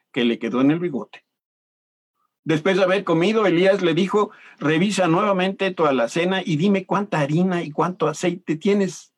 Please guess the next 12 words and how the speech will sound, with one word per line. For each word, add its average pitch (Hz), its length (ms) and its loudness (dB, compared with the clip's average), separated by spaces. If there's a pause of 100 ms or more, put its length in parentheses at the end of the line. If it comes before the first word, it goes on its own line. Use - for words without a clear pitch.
(140)
Recuerden, 202 420 -2
solamente 185 460 -2
quedaba 165 240 -2
una 180 240 0
porción 165 460 -4 (420)
para 139 200 0
un 135 80 0
pan. 117 280 -4 (920)
Hizo, 202 380 2
horneó 175 260 2
el 196 100 -4
pan 233 460 -2